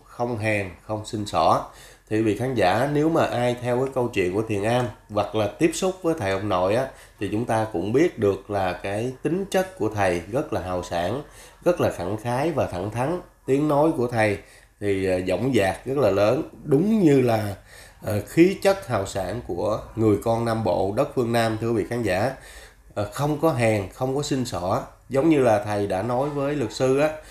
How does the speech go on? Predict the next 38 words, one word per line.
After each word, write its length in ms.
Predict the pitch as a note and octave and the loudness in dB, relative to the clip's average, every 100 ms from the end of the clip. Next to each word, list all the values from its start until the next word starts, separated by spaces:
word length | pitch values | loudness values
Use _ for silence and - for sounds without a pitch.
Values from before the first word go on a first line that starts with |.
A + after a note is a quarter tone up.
| - - | -20 -2
thì, 260 | A2 A2 A2 | 0 4 4
à, 520 | A2 G#2+ G#2+ G#2+ A2 | 4 2 2 2 0
nhà 160 | G#2+ G#2+ | 0 0
nước 320 | A2+ D#3+ F3+ | 2 2 2
mà, 140 | C3 G#2 - - - | 0 -2 -6 -20 -12
họ 200 | G2 G2+ | -8 -4
muốn 220 | C3 D#3 | -2 2
làm 280 | C3 G#2 G#2+ | 2 2 2
gì, 160 | G#2+ | 2
họ 140 | G2+ G2+ | 2 0
muốn 160 | C3 C#3 | -2 -2
kêu 180 | C#3 C3+ | 0 2
gì 160 | A#2+ G#2+ | 4 4
đó 140 | C3 - - - - | 2 -2 -12 -20 -6
thì 80 | A2 | -2
mình 180 | G#2 G2+ | 0 0
cứ 100 | C3+ | 0
làm 240 | C#3+ A2 G#2 | 0 0 0
theo 140 | A#2+ | -2
họ 240 | A2 F#2 G#2+ | -2 -2 -2
thôi, 180 | B2 A#2+ - | -2 -4 -8
mình 180 | G#2 G2 | -8 -6
cũng 140 | F#2+ A2 | -4 -4
không 140 | A2 | -4
có 60 | B2+ | -4
chống 240 | C3+ C3+ | -4 0
đối 200 | C3+ C#3 | 2 2
gì 60 | C3+ | 2
hết. 260 | A#2 C#3+ - - - - | 0 -2 -6 -20 -16 -4
Bởi 140 | G2+ | 0
vì 200 | B2 G#2 | 2 2
thầy 220 | G#2 G2 | 0 -2
biết 280 | G2+ D#3 D#3+ | 2 0 2
là 140 | A2+ | -2
thầy 220 | F#2 G2+ F#2 | -2 -4 -4
bị 160 | E2 G#2 | -4 0
quan, 260 | B2+ C3 A2+ G#2 | 0 0 -4 -4
dù 240 | A2 G#2 | 0 2